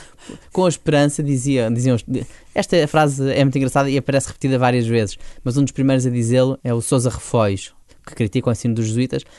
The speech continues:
Speaker 2: Todos os, ah, os inimigos dos jesuítas mandam para lá os seus filhos com a esperança que quando saírem de lá vamos retirar os vestígios de educação jesuítica. Isto é,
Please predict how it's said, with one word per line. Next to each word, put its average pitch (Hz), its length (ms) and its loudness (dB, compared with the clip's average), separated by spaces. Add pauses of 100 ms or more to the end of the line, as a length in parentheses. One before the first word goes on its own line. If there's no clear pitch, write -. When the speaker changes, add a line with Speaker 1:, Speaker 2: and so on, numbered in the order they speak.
(280)
Speaker 2:
Todos 143 420 0
os, 123 400 -6 (380)
ah, 113 220 0
os 117 300 -2
inimigos 123 320 2
dos 123 80 0
jesuítas 127 200 -2
mandam 131 220 2
para 117 100 -2
lá 110 80 2
os 110 80 -2
seus 147 140 -4
filhos 190 340 -6 (200)
com 185 180 0
a 165 40 2
esperança 151 760 0 (480)
que - 120 -12
quando 170 220 2
saírem 143 280 2
de 127 80 -2
lá 131 300 2 (200)
vamos 143 200 2
retirar 131 480 0
os 123 80 -6
vestígios 131 420 -2
de 123 60 -2
educação 131 300 -2
jesuítica. 107 580 -4
Isto - 300 -6
é, 92 120 -4